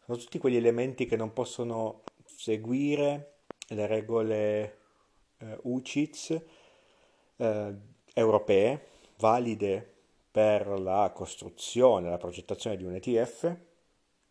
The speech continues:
e che quindi vengono gestiti e venduti come titoli semplici di debito di una società. Cosa vuol dire questo? Vuol dire che se va male qualcosa con l'emittente siete fregati, <laughs> ecco, semplicemente,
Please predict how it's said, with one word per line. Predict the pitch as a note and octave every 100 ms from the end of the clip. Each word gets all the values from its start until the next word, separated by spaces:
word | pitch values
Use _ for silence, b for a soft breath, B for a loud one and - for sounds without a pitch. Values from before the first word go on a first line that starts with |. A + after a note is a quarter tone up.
| _ _ _ _ _
e | -
che | - -
quindi | E3+ E3+ E3+
vengono | C#3+ B2 D3 D3 D3 D3 D3 D3 b b b b -
gestiti | A2 C3 - C#3 A#2
e |
venduti | A#2+ C#3+ A#2+ A#2 C3
come | - A#2 A#2 A#2+ A#2+ - _ _ _ _ _ _ _ _ _
titoli | - F3 F3 E3+ D#3 D#3+
semplici | D#3 A#2 F#2+ - B2 -
di | F#2+ F#2+ E2
debito | D#2+ D#2+ F2 F2 F#2 F2 F2+
di | G2+
una | F2
società. | F2 G2+ - - E2 B B B B B _
Cosa | D#3+
vuol | F#3 F3+
dire | F3 F3+ F#3 F#3+ F3+ -
questo? | D3+ D3+ - - F#3
Vuol | F#3 G#3
dire | F#3 G3
che | C3 E3 - -
se | - - E3
va | A2+ C3+
male | B2+ B2 B2
qualcosa | G#2 A2+ - B2+ G#2 G2
con | B2+
l'emittente | D3 F#3+ - G2+ G#2+ C#3
siete | - C#3 C#3+
fregati, | C#3 C#3+ C#3 G2 - - -
<laughs> |
ecco, | - - - - -
semplicemente, | - A#2+ A#2 B2+ A2+ A2+ A#2 D#3